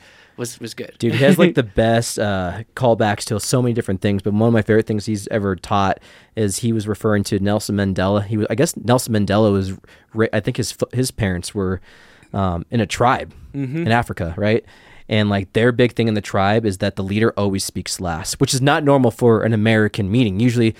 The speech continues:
Speaker 1: Mm-hmm.
Speaker 2: an American meeting, everybody comes in, and then, like, I stand up, I'm the C E O, I'm like, "All right, guys, here's what the agenda is gonna be. Here's my thoughts on boom, boom, boom, boom, boom. What are your all's thoughts?" And everybody's just like, "Well, uh, I, I'm not really paying attention. I agree with whatever you say, Marcus."
Speaker 1: Mm-hmm.
Speaker 2: You know, group speak, or what's it called? Group, uh, th-, groupthink. Um,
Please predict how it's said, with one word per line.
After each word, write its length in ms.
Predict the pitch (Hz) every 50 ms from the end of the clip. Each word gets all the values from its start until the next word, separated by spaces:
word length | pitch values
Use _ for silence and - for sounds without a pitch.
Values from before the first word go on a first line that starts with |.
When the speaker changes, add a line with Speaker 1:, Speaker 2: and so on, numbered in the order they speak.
| - -
Speaker 1:
Mm-hmm. 240 | 131 131 123 127 127
Speaker 2:
an 80 | 123 113
American 320 | 110 123 123 117 - 113
meeting, 240 | 120 120 117 113 113
everybody 260 | 113 117 101 117 110
comes 320 | - - 120 113 110 95
in, 180 | 113 113 110 110
and 120 | 104 101
then, 140 | 104 104 104
like, 180 | 104 98 95 98
I 100 | 95 110
stand 300 | - - 127 110 104 104
up, 100 | 104 101
I'm 120 | 104 104 104
the 60 | 98
C 180 | - - 113 101
E 60 | 104
O, 20 |
I'm 80 | 104 101
like, 120 | 98 98 123
"All 60 | 143
right, 200 | 135 123 104 92
guys, 220 | 120 113 107 104
here's 180 | - 147 147 131
what 120 | 135 127
the 80 | 127 131
agenda 240 | 117 110 147 147 143
is 80 | 135
gonna 160 | 131 143 135 123
be. 260 | 123 135 135 139 139
Here's 220 | 131 135 143 135 131
my 120 | 131 120
thoughts 280 | - - 127 123 - -
on 100 | 104 110
boom, 160 | 117 135 135
boom, 140 | 131 127 123
boom, 120 | 127 120
boom, 100 | 123 120
boom. 120 | 113 127 113
What 100 | 120 117
are 40 | 110
your 100 | 101 92
all's 140 | 92 98 -
thoughts?" 320 | - 78 - - - - - - - - _ _
And 80 | 107 110
everybody's 340 | 113 110 98 110 104 101 -
just 140 | 104 -
like, 100 | - 90
"Well, 200 | 101 117 123 - - -
uh, 460 | 90 - 92 98 95 95 90 82 - - -
I, 100 | - - -
I'm 80 | - 107
not 100 | 104 101
really 140 | 101 104 98
paying 180 | - 107 98
attention. 220 | 98 110 95 - 101
I 60 | 92
agree 140 | 87 92 92
with 120 | 90 87
whatever 200 | 95 87 87 87 87
you 60 | 87
say, 160 | - - 82
Marcus." 460 | 90 82 65 - - - - - - - - - - -
Speaker 1:
Mm-hmm. 360 | 120 113 113 120 127 123 120 110
Speaker 2:
You 100 | - 113
know, 180 | 107 101 98 92
group 220 | 95 123 123 -
speak, 320 | - - - 107 92 - -
or 160 | 101 85 85
what's 160 | 104 120 117
it 40 | 104
called? 160 | - 90 87 90
Group, 240 | - 110 107 -
uh, 140 | - 98 90
th-, 140 | - - -
groupthink. 500 | - 165 185 - - - 95 - - - - _ _ - _ _ _ _ _ -
Um, 400 | 117 113 110 104 101 95 95